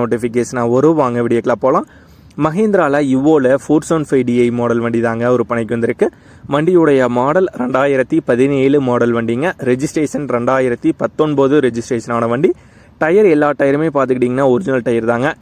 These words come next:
ஆவரேஜ் பார்த்துக்கிட்டிங்கன்னா நாலு டயருமே வந்து தெளிவான கண்டிஷனில் உள்ள டயர் தான். வண்டியுடைய பேட்டரி வந்து புதிய பேட்டரி வந்து போட்டிருக்காங்க. ரீசெண்டாக பார்த்தீங்கன்னா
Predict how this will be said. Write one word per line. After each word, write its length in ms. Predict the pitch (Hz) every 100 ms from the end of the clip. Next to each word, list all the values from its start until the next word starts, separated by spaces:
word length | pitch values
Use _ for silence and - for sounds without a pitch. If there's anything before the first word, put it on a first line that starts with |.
| 127
ஆவரேஜ் 340 | 123 123 143 139 135
பார்த்துக்கிட்டிங்கன்னா 480 | 120 120 117 139 - 131
நாலு 240 | 120 123 117
டயருமே 300 | 127 131 147 127
வந்து 160 | 117 147
தெளிவான 400 | 131 120 120 127 131
கண்டிஷனில் 360 | 120 - 117 117
உள்ள 160 | 113
டயர் 240 | 117 117 -
தான். 120 | 202 - - - - - - 147
வண்டியுடைய 400 | 170 208 190 165 143 131
பேட்டரி 300 | 156 175 165
வந்து 160 | 143 143 135
புதிய 200 | 120 127 135
பேட்டரி 240 | 127 120 120
வந்து 180 | 120 113
போட்டிருக்காங்க. 540 | 120 113 113 123 131 170 - 123
ரீசெண்டாக 520 | 143 156 143 151 139
பார்த்தீங்கன்னா 360 | 127 120 123